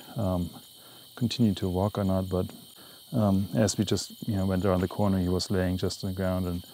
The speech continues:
um, lots of blood out of his snout. Uh, looked like a lung shot, and,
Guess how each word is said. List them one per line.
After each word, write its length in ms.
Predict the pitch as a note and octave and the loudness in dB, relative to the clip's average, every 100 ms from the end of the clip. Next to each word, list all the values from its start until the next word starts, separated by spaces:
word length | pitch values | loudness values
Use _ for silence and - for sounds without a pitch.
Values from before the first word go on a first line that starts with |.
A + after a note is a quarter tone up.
| - - - - | -20 -20 -20 -8
um, 360 | - F2+ F#2 - - - | -4 -2 -2 -6 -14 -8
lots 220 | - G#2 G2+ | -4 -2 -2
of 100 | - | 0
blood 160 | G#2+ | 0
out 140 | G2 F#2 | 2 0
of 80 | |
his 80 | F2+ | 0
snout. 460 | - G2 F#2 F2+ - - - - | 0 2 2 0 -4 -16 -18 -10
Uh, 140 | A2 F2+ | -6 -6
looked 260 | F#2 - | -6 -4
like 160 | F#2 E2+ | -2 0
a 60 | |
lung 240 | F#2 F2 F2 | 2 2 0
shot, 360 | - F#2+ F2+ F#2 | 0 -2 -2 -2
and, 180 | E2+ | -4